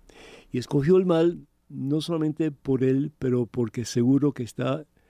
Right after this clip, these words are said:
estaba siendo víctima de, de su propio ambiente,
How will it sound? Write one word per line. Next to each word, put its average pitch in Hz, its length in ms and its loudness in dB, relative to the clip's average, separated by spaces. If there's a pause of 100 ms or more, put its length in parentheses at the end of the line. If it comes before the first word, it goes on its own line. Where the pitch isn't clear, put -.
(320)
estaba 143 320 0
siendo 143 320 2
víctima 135 600 0
de, 120 500 -4
de 120 300 -6
su - 640 -8
propio 123 400 -2
ambiente, 113 540 -4